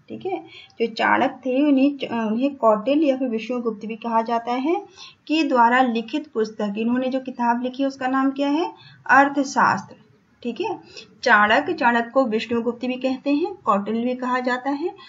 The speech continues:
और इन्होंने अपनी किताब लिखी है अर्थशास्त्र,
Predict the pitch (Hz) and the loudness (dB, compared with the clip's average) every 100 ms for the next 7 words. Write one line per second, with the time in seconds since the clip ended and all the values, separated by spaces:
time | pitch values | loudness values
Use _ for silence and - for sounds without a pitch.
0 | - - 269 277 180 254 302 339 311 254 | -20 -2 2 2 0 2 4 4 4 2
1 | 254 233 240 214 220 240 233 208 226 240 | -2 -4 -4 -4 0 0 -2 -4 -6 -4
2 | 294 392 427 - 254 285 311 302 - 233 | -2 -4 -6 -8 0 2 2 -4 -4 0
3 | 202 196 - - | 0 0 -6 -20